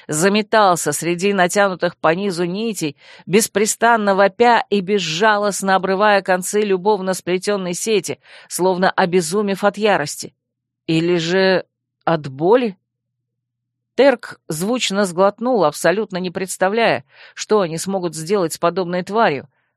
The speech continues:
но паук, не обратив внимания ни на людей, ни на подругу, ураганом пронёсся по поляне, не слыша предупреждающего ворчания самки и не замечая, что испуганно разбегающие в стороны детёныши гибнут под его лапами целыми десятками.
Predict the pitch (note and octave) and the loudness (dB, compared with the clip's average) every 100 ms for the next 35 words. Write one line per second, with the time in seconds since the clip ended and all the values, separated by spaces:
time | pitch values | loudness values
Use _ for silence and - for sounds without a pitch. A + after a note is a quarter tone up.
0 | _ - F3 C4 B3 A3 A#3+ C4+ - F3+ | _ -6 0 0 2 2 2 0 -2 0
1 | F3+ G3+ B3+ A3 F#3 G3+ A3 G3 F3 E3 | 2 0 -2 -6 -6 -4 -2 -2 -4 -4
2 | F3+ A#3 G3+ G#3 D#3 E3+ F#3+ E3+ E3+ G#3+ | -6 -6 -6 -6 -6 -2 -2 -2 -4 -4
3 | F3+ E3+ D#3 F#3+ G#3 D3+ C3+ _ - - | -2 -4 -2 -4 -6 -8 -10 _ -20 -4
4 | F3+ A3+ G#3+ A#3+ G3+ E3+ E3+ F#3 A3 G#3 | 2 2 4 2 2 -2 -2 -2 -2 -4
5 | - F3+ F#3+ F#3+ G#3 A#3+ G#3 D#3 - _ | -4 -2 0 2 2 2 0 -6 -14 _
6 | - E3+ F#3 G3+ G#3+ F#3+ F3 F3+ F#3 F3+ | -6 -2 -2 -2 -2 -2 -4 -4 -4 -4
7 | F3 G3+ F#3+ E3+ F3+ F3 F3+ - G3+ F3+ | -2 0 0 0 -2 0 0 0 -2 -2
8 | E3+ - G#3 G#3+ F3+ D3 _ _ _ _ | -4 -2 -2 -2 -6 -14 _ _ _ _
9 | F3 A3 G#3 A#3 A3 C#4+ A#3+ G#3 - G#3 | 2 4 4 0 2 4 4 2 0 0
10 | G3 - A#3+ G#3+ G#3 F#3+ F3 G3 A3+ A3 | 0 -6 -4 0 0 -2 -2 0 2 0
11 | G3+ G3 F#3+ - A3 G3 F#3+ F#3 F#3 A#3 | 0 -4 -4 -2 -2 -2 -4 -6 -2 0
12 | G3+ - C#3+ - - - D#3+ E3+ B3+ F#3+ | 0 -4 -6 -8 -20 -14 -6 -2 -2 -2
13 | G#3+ G#3 A3 G3 G#3+ A3 A3+ A3 G#3 G#3 | -4 0 0 2 0 2 2 2 0 -4
14 | G3+ G#3+ G#3+ G3+ F#3+ G3 - D#3 - C#3+ | -2 -2 0 -2 -4 -4 0 0 0 -10
15 | C3+ | -16